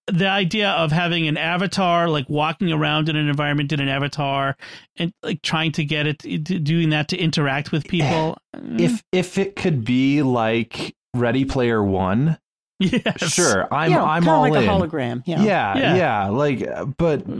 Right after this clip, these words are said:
Speaker 2: but
Speaker 1: V R
Speaker 2: otherwise,
Speaker 1: headsets, yeah. <laughs>
Speaker 2: but, but, like, but, like, legit, <laughs> like, you know,
Speaker 1: Yes.
Speaker 2: not, not just, <laughs> I can see everything, but, but, but immersive, like, yeah, like a holodeck or Ready Player One. Otherwise,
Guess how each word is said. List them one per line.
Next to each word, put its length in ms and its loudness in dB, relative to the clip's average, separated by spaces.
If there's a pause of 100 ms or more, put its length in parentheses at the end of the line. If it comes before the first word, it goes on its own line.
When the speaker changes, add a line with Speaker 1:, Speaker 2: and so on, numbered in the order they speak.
(280)
Speaker 2:
but 120 0
Speaker 1:
V 80 2
R 60 4
Speaker 2:
otherwise, 500 4
Speaker 1:
headsets, 300 0
yeah. 320 -2 (240)
<laughs> 60 0 (480)
Speaker 2:
but, 260 2 (380)
but, 160 2
like, 260 0 (100)
but, 140 0
like, 240 -2 (100)
legit, 640 0
<laughs> 0 -
like, 520 0
you 340 -2
know, 120 4
Speaker 1:
Yes. 180 4
Speaker 2:
not, 240 2
not 220 0
just, 420 -4 (240)
<laughs> 240 -6
I 140 -2
can 200 0
see 260 -2
everything, 480 0
but, 240 0
but, 360 -2 (100)
but 140 0
immersive, 760 0
like, 300 -2
yeah, 180 0
like 200 -2
a 40 0
holodeck 480 -2
or 80 -2
Ready 260 0
Player 280 0
One. 240 0 (920)
Otherwise, 540 2